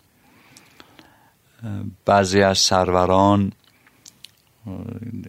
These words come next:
پیاده کرده بودن بحث‌های جلسهٔ قبل را که واقعاً قابل تقدیره.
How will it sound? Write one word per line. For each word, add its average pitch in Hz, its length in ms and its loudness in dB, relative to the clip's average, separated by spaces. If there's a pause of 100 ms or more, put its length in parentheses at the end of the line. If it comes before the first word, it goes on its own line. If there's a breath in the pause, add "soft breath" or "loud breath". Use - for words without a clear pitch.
(180)
پیاده 95 460 4
کرده 95 420 2
بودن 90 440 -2
بحث‌های 90 840 -2 (600 soft breath)
جلسهٔ 90 680 0
قبل 90 540 -2
را 85 340 -6 (1040 soft breath)
که 95 160 -6
واقعاً 90 540 2
قابل 87 520 0
تقدیره. 85 760 -8